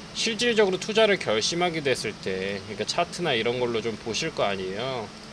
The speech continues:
그러니까 그런 데 마음을 먹었으면은 여기 메가 엠디 한번 가보고. 그럼 메가 엠디가 주소가 뭐 덕원 빌딩 팔 층 뭐 이렇게 나와 있고요.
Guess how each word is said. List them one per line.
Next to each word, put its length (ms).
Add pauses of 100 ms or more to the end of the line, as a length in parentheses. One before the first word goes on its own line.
(440)
그러니까 360
그런 260
데 180
마음을 360
먹었으면은 840
여기 200
메가 260
엠디 220
한번 200
가보고. 880 (1160)
그럼 160
메가 220
엠디가 280
주소가 760 (880)
뭐 460 (280)
덕원 420
빌딩 400
팔 320
층 440
뭐 100
이렇게 200
나와 360
있고요. 540